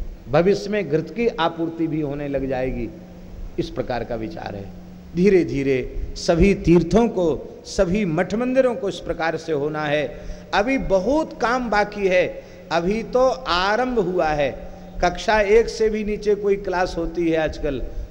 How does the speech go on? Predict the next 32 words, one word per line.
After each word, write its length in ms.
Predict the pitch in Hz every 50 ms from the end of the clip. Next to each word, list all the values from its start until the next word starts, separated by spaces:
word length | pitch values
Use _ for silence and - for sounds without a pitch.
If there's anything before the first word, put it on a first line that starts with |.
| - - -
वहाँ 360 | 170 170 180 170 175 208 240 233
से 180 | - 233 220 185
श्रम 280 | - - 190 196 185
शुरू 260 | 165 - 185 180 175 156
हुआ 180 | 143 160 151
है। 200 | 143 139 139 135 113 - - - - - - - - -
अभी 180 | 165 190 226 226
कक्षा 420 | - - 202 190 - - 185 208
एक 440 | 208 196 - 202 226 247 247 247 - -
तक 160 | 233 - 214
भी 140 | 202 220 214
हम 140 | 202 190 190
लोग 240 | 190 196 190 170 170
नहीं 140 | 170 165 170
पहुँचे 380 | 170 165 151 151 147 - 156 156
हैं, 640 | 143 139 143 131 - - - - - - - - -
क्योंकि 340 | 214 233 247 220 233 247
जब 320 | 190 147 139 190 185 - -
तक 220 | 262 262 254 - -
प्रत्येक 500 | 226 220 - - - 269 294 294 - -
व्यक्ति 400 | 220 226 220 220 - - 240 247
के 200 | - - 226 202
भीतर 500 | - 147 175 190 - - 254 269 269 220 - - - - - - - - - - - - - -
गाय 300 | 170 165 180 202 226 240
के 200 | 240 - 277 285 277
प्रति 360 | - - - - - 254 240
भगवत 520 | 180 - 147 165 170 220 240 285 285 302
बुद्धि 340 | 233 240 254 196 175 220 233
नहीं 260 | 214 220 202 202 214
हो 160 | 202 185 196 202
जाती 400 | 190 175 180 175 - 180 175 170
है, 160 | 165 165